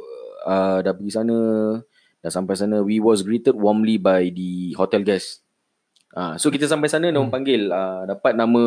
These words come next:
Speaker 1: apa nama, Sheraton Beach Resort and Spa.
Speaker 2: Okey.
Speaker 1: Wow, okey, datang nama, nampak nama me and my wife. Dua orang je kat sana. So,
Speaker 2: Hmm.
Speaker 1: I don't know, because I don't know whether we are, we are already special plan and plan as, as a, ni lah, macam gini.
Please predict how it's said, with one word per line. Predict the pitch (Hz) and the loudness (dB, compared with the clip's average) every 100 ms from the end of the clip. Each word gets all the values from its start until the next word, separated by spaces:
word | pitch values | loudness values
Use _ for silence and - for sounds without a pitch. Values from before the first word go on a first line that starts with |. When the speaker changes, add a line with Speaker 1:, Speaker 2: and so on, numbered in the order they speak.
| 117 113 | 4 2
Speaker 1:
apa | 117 | 0
nama, | 127 107 | -2 -2
Sheraton | 95 110 107 120 104 | 0 0 2 0 0
Beach | 117 113 | 0 -2
Resort | 98 95 107 | -6 0 0
and | 98 | 0
Spa. | 95 - 95 76 | -6 0 2 2
Speaker 2:
Okey. | 76 117 113 131 _ _ - | -2 -2 -2 -6 _ _ -8
Speaker 1:
Wow, | 87 85 80 78 | 0 2 0 -2
okey, | - 90 | -4 -2
datang | 85 82 101 98 | -2 0 0 0
nama, | 90 95 92 | -2 -2 -2
nampak | 90 - | -2 -2
nama | 80 87 92 | 0 0 0
me | 92 107 | 0 0
and | 87 82 | -2 -6
my | 85 | -8
wife. | 92 92 85 - _ _ _ _ _ _ _ | -2 -4 -4 -18 _ _ _ _ _ _ _
Dua | - 123 | 2 6
orang | 139 147 | 6 4
je | 120 | 2
kat | 104 98 | 2 2
sana. | 101 95 82 _ _ _ _ | 0 -4 -10 _ _ _ _
So, | - 107 107 104 | -4 2 4 4
Speaker 2:
Hmm. | 101 123 | 2 2
Speaker 1:
I | 92 | 0
don't | 101 | 2
know, | 101 | 0
because | 90 113 110 | 2 0 0
I | - 95 | 0 0
don't | 104 | 2
know | 101 | 2
whether | 95 | 2
we | 92 | 0
are, | 78 80 | 0 -2
we | 92 90 | -2 -2
are | 90 | 0
already | 92 101 | -2 -4
special | - 87 - | -4 -4 -2
plan | 92 - 98 101 | -4 0 2 2
and | 95 90 - _ - | 0 -4 -8 _ -10
plan | - 104 98 | 0 0 2
as, | 82 - - | -4 -8 -8
as | 90 87 90 | -6 -4 -4
a, | 85 85 85 | -2 -2 -2
ni | 98 101 | -2 -2
lah, | |
macam | 87 90 | -4 -6
gini. | 95 98 | -4 -4